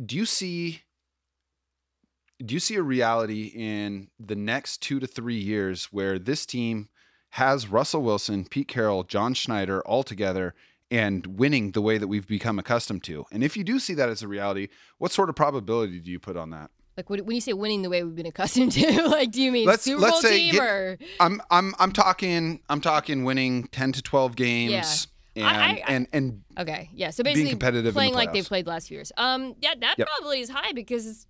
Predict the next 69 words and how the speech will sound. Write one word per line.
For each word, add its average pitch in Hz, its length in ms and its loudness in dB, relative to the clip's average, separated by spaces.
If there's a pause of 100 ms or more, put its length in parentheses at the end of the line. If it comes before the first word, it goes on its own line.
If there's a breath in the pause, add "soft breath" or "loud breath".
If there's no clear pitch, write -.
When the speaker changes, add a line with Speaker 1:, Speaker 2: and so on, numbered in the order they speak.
(120)
Speaker 2:
Russell 233 340 -4
Wilson. 196 400 -10
I 170 120 -6
don't 226 160 -4
think 240 160 -6
his 214 120 -6
play - 220 -6
has 202 160 -6
declined. 202 540 -10
Watching 196 340 -8
him 208 100 -6
this 208 220 -10
year, 190 160 -6
I 214 100 -4
think 190 200 -12
he 190 100 -12
looks 180 300 -10
as 170 100 -12
good 190 220 -8
as 180 120 -10
he's 190 140 -12
ever 175 220 -8
been, 196 320 0
and 156 100 -8
I 156 60 -6
Speaker 1:
He - 80 -18
Speaker 2:
think 90 120 0
Speaker 1:
really 90 180 4
Speaker 2:
he's - 80 -2
Speaker 1:
does. 82 340 -2 (160 soft breath)
Speaker 2:
so 214 200 -2
special 190 520 -2
that, 165 420 -8
you 170 120 -8
know, 160 140 -8
the 170 120 -6
N 180 80 -2
F 180 80 -6
L 190 60 -4
is 175 60 -8
such 180 140 -12
a - 20 -20
quarterback-driven 180 680 -6
league. 180 300 -8 (320 soft breath)
They 185 80 0
also 190 240 -2
have 180 260 -2
a 175 80 -6
pair 180 300 -8
of 170 100 -6 (220)
wide 175 240 -6
receivers 180 540 -10
who 175 120 -8
are 156 440 -10 (160)
both 165 260 -12
in 170 80 -14
their 170 120 -10
twenties, 170 600 -16 (240)
who 170 100 -6
are 170 60 -6
still 165 220 -10
gonna 165 140 -8
be 170 120 -8
around 165 400 -10
for 220 80 -14
a 214 80 -8
while, 294 360 -6
<laughs> 240 160 -6
and 220 240 -4